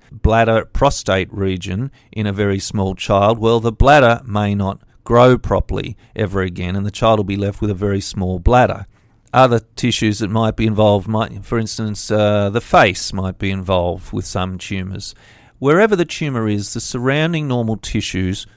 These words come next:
will be damaged by the radiotherapy, generally, and that's particularly undesirable under the age of about two. So in those patients, we, uh, very much use individualised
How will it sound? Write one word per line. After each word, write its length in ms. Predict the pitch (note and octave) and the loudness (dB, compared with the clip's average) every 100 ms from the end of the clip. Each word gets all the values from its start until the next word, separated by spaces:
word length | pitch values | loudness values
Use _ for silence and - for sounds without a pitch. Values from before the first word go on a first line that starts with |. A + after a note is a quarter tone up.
| _ | _
will 220 | B2 D3+ | 0 2
be 140 | D3+ A2+ | 4 0
damaged 440 | F#2+ F#2+ F#2+ - | 0 -4 -6 -6
by 180 | F#2 F#2+ | -2 0
the 80 | F#2 | 0
radiotherapy, 1040 | F2+ F2+ F2+ F2+ F#2 G2+ F#2 F#2 A#2 E3+ - _ _ _ | 0 -2 -2 -6 -6 -4 -2 2 2 0 -8 _ _ _
generally, 580 | - G2 F#2+ F#2+ A2 F#3 _ _ _ - | -6 -4 -2 -2 -2 -4 _ _ _ -12
and 380 | G#2+ G#2 G2+ G2+ _ _ _ | -6 -6 -6 -10 _ _ _
that's 260 | - A2+ - | -4 -4 -4
particularly 600 | A2+ - F3+ E3 C#3+ B2 | -12 -8 -8 -6 -4 -2
undesirable 800 | A2 G#2+ G2 G2+ G#2 G2+ G2 G2+ | -2 -4 -6 -2 2 2 2 -4
under 280 | - G#2+ G#2 | -2 -2 0
the 140 | G2+ F#2+ | 0 2
age 260 | G2 F#2+ | 2 0
of 100 | F#2+ | -2
about 360 | F#2 F#2+ F#2 - _ | -2 0 -2 -6 _
two. 420 | - - F#2+ - - - _ _ _ | -4 0 0 -2 -12 -16 _ _ _
So 540 | - - C#3+ C#3 C3 _ _ - | -10 0 2 2 -2 _ _ -10
in 200 | F#3 G#3+ | -6 -2
those 300 | G3+ F3+ - | 0 -2 -4
patients, 680 | - D3 C#3 - A#2 A2 - _ _ | -2 -2 -2 -6 -10 -10 -16 _ _
we, 540 | C3+ B2+ B2 A#2 G#2+ - | -6 -2 -2 -4 -8 -10
uh, 280 | G#2+ G2+ G2+ | -6 -6 -4
very 300 | C3 G3 D#3+ | 0 0 0
much 520 | C3+ A#2+ - - - _ _ _ _ _ | -2 -2 -6 -14 -16 _ _ _ _ _
use 480 | C3+ A#2+ A#2 A2+ - | -6 -2 -2 -2 -6
individualised 1400 | C#3+ D3+ C#3+ C3 C3 C3 B2 A#2 A2+ A2+ A2 - - | -6 -4 -2 -2 -2 -2 0 4 6 4 2 -4 -12